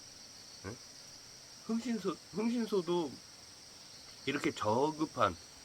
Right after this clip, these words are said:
이거 그냥 그 뭐, 경-,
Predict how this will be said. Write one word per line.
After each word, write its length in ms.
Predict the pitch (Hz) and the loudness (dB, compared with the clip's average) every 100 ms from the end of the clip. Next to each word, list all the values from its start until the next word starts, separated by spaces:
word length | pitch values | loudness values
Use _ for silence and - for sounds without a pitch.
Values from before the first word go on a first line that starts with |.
| - | -2
이거 220 | 127 160 156 | 2 4 4
그냥 500 | 147 151 147 98 85 - - | 6 6 6 4 -2 -6 0
그 280 | 120 95 87 - - - - - | 2 0 -4 -14 -18 -18 -16 -6
뭐, 300 | 101 90 80 - - - - | -2 -2 -4 -10 -16 -16 -4
경-, 180 | 120 | 0